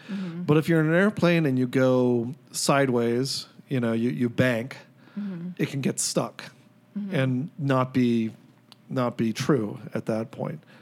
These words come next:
Speaker 2: So they developed this other kind of compass called a flux gate compass,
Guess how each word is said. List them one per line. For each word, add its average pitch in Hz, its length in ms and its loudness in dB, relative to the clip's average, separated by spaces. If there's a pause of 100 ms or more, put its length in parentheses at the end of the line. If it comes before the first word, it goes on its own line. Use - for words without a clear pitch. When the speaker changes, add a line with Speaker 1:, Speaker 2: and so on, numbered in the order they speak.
(300)
Speaker 2:
So - 160 -6
they 139 140 6
developed 147 340 4
this 135 220 0
other 170 200 6
kind 139 220 2
of 127 80 0
compass 110 300 -2
called 110 180 -4
a 110 40 -8 (140)
flux - 300 2
gate 110 260 -4
compass, 107 600 -4